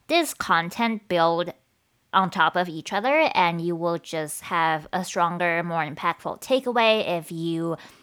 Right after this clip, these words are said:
start with the basics. As a reminder, in human design,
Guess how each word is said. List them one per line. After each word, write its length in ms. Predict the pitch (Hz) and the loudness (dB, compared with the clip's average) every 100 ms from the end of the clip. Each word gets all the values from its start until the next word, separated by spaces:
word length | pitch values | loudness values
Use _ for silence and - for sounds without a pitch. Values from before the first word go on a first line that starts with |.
| - | -18
start 340 | - 262 285 | -4 0 0
with 100 | 277 | -2
the 80 | 277 | -2
basics. 640 | 196 214 247 - - - - _ - _ _ _ _ _ _ - | 0 -2 -4 -12 -12 -14 -16 _ -20 _ _ _ _ _ _ 2
As 260 | 262 262 262 | 4 4 4
a 80 | |
reminder, 800 | 240 208 190 190 185 180 175 175 - - | 2 4 4 4 4 4 4 0 -6 0
in 180 | 233 233 | 2 2
human 340 | 214 208 208 | 0 0 0
design, 720 | 185 160 160 160 165 190 208 | -2 -2 0 2 2 0 -2